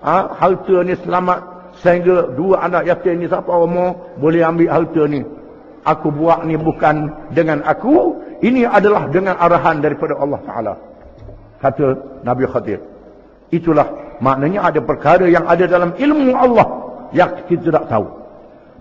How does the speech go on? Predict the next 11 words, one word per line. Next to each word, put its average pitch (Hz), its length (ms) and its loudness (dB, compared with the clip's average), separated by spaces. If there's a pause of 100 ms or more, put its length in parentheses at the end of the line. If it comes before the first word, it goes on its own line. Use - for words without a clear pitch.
Pemuda 180 800 4
Nabi 160 160 -2
Musa 185 240 0
pun 190 160 0
balik 175 320 2
semula 175 480 2
berjumpa 170 320 0
dengan 165 160 2
Yusha 156 400 0
bin 135 180 -2
Nun. 107 160 -8